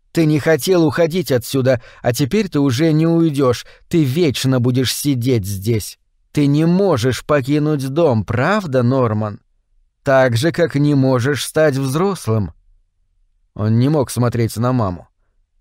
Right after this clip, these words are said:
Когда она начинала так говорить, Норман просто не мог на неё смотреть, вот и всё. И куда бы он ни бросил взгляд,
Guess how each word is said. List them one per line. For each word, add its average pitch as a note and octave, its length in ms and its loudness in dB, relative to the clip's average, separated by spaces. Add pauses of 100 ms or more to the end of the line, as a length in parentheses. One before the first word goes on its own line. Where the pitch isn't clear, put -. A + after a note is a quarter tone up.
(160)
Когда A#2 400 0
она B2+ 220 2
начинала B2 480 0
так A#2+ 180 -2
говорить, A#2 460 -2 (400)
Норман B2 360 0
просто C3 360 0
не C3 160 2
мог C3 320 2
на D#3 120 0
неё D3 280 2
смотреть, D3 560 -4
вот A#2 280 -2
и C3 60 -2
всё. A2 320 -10 (600)
И G#2 120 -4
куда C3+ 340 2
бы C3+ 120 2
он C3 140 2
ни C3+ 100 2
бросил B2+ 400 0
взгляд, B2 460 0